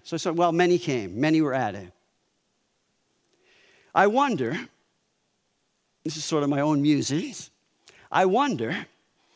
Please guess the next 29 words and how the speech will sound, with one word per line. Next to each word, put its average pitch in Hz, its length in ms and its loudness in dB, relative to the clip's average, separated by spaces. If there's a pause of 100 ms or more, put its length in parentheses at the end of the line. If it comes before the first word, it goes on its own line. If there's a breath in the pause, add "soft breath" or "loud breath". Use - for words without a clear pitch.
(260 soft breath)
if 208 140 2
it - 20 0
was 226 160 2
because 220 400 2
so 208 280 2
many 233 340 0
were 202 100 2
coming 202 280 0
to - 20 -6
the 196 60 0
Lord 220 180 2
that 185 140 -4
they 190 100 0
stopped 190 320 2
trying 185 160 2
to 180 80 0
count. 185 320 -4 (3000 soft breath)
When 196 100 8
Paul 262 300 6
was 220 120 2
on 208 120 4
his 190 100 2
second 208 320 2
missionary 190 400 4
journey, 202 320 2
they 170 140 4
came 220 260 2
to 180 80 -2
Thessalonica. 190 880 0